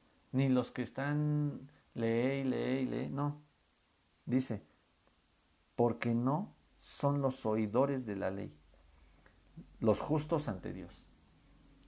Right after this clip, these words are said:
Pero yo ya leí mi Biblia toda cuatro o cinco veces. No. Pero yo no me pierdo las transmisiones y estoy fiel y, mm, mm. Pero yo oro mañana, tarde y noche.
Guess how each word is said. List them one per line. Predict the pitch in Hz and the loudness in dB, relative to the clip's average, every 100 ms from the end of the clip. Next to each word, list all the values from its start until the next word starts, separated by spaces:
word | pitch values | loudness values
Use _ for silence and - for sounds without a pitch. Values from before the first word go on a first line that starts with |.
| - - - | -20 -20 -4
Pero | 151 | -2
yo | 160 | 0
ya | 202 | 0
leí | 208 214 | 2 2
mi | 214 | 2
Biblia | 190 214 214 208 | 2 0 0 -2
toda | 208 208 208 190 - 170 151 - | -2 -2 -2 -4 -8 -14 -16 -2
cuatro | 170 - 190 | 2 2 0
o | |
cinco | 185 190 185 | -6 -6 -4
veces. | 180 180 170 147 - _ _ | -4 -4 -8 -10 -20 _ _
No. | 113 - - _ _ _ _ _ _ _ _ _ _ _ _ _ _ _ _ _ | -18 -18 -20 _ _ _ _ _ _ _ _ _ _ _ _ _ _ _ _ _
Pero | - 175 175 175 | 4 6 8 6
yo | 170 220 | 6 2
no | 233 | 2
me | 226 | 0
pierdo | 202 214 | 0 2
las | 208 147 | 2 0
transmisiones | 143 135 139 - 202 226 214 165 | -2 -2 -4 -2 -2 -2 -4 -6
y | |
estoy | 147 196 | -4 -4
fiel | 196 190 202 226 220 | -4 0 2 2 0
y, | 196 185 - - _ _ - | -2 -4 -6 -10 _ _ -8
mm, | |
mm. | 147 143 147 151 - _ _ _ _ _ _ _ _ _ _ _ | -6 -4 -4 -6 -16 _ _ _ _ _ _ _ _ _ _ _
Pero | - 170 | 0 2
yo | 165 202 | 4 4
oro | 208 220 226 214 202 | 6 4 4 2 0
mañana, | 180 170 185 214 214 190 | -2 -4 -2 0 0 0
tarde | 196 208 196 | 2 2 0
y | 190 | -4
noche. | 185 214 214 202 | -4 -4 -6 -10